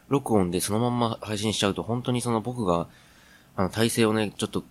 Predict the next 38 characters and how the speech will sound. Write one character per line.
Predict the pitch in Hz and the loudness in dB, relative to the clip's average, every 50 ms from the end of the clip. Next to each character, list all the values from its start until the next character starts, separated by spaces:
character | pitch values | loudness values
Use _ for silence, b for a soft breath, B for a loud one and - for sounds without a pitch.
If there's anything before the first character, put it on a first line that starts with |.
| _ - | _ -2
ぐ | - 95 | 0 2
だ | 101 104 | 4 4
ら | 104 110 104 | 4 4 2
し | - - | 0 -2
て、 | - 90 87 85 | -2 -2 -2 -2
左 | 80 92 95 98 104 98 | 0 0 2 2 2 2
か | - 104 | 2 2
ら | 101 98 | 2 4
話 | 101 104 101 95 - | 2 0 0 -2 -2
し | |
か | - 104 | -4 -4
け | - 92 | -4 -4
ち | 85 - | -4 -4
ゃ | 107 | -4
う | 78 - | -6 -4
と、 | - 92 87 82 80 - - | -4 -2 -2 -2 -4 -6 -6
ア | 92 | -4
イ | 87 | -2
シ | - - | -2 0
ー | 95 | 0
レ | 95 | 0
コ | 92 - 98 | -2 -2 -4
ー | 95 | -6
ダ | 92 | -6
ー | 87 | -8
の | 87 - | -10 -8
左 | - 92 92 87 87 | -4 -2 -2 -2 0
か | - 92 | -2 -2
ら | 90 87 | -2 -2
話 | 92 90 87 - | -4 -4 -4 -4
し | - | -4
か | 101 82 | -4 -4
け | 87 85 | -4 -6
ち | - | -8
ゃ | 85 | -8
う | 85 82 | -10 -4
と、 | - 95 90 80 - - - _ _ _ _ _ _ _ _ _ _ _ _ _ | -2 -2 -2 -2 -6 -10 -18 _ _ _ _ _ _ _ _ _ _ _ _ _
<clears throat> | - | -2